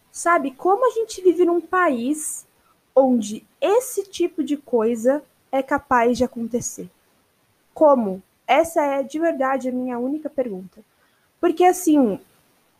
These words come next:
eu, do fundo do meu coração, com muita tristeza, eu acho que vai ser isso, sabe? Esse caso vai ficar rodando anos e anos e anos e não vai acontecer nada com esse cara, porque, novamente, ele é branco,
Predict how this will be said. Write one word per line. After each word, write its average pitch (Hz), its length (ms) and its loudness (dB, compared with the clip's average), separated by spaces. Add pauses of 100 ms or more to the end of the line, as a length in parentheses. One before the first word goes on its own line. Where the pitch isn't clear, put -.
(540)
eu, 294 300 6
do 262 100 -4
fundo 339 300 -2
do 349 60 -2
meu 302 160 0
coração, 262 500 -2
com 247 80 -10
muita 302 240 -2
tristeza, 254 840 -4
eu 269 160 4
acho 330 360 2
que 320 440 -2 (580)
vai 285 220 2
ser 339 220 -4
isso, 226 360 -6
sabe? 240 420 -6
Esse 220 180 -12
caso 233 260 -6
vai 226 100 -6
ficar 233 200 -8
rodando 208 600 -2
anos 277 500 4
e 233 120 -4
anos 226 480 -2
e 196 100 -2
anos 254 420 -2
e 233 60 -4
não 220 100 0
vai 226 140 2
acontecer 226 460 -6
nada 214 440 -2
com 220 160 -6
esse - 220 -8
cara, 196 440 0 (320)
porque, 226 220 2
novamente, 226 580 2
ele 202 100 -2
é 196 60 2
branco, 254 840 2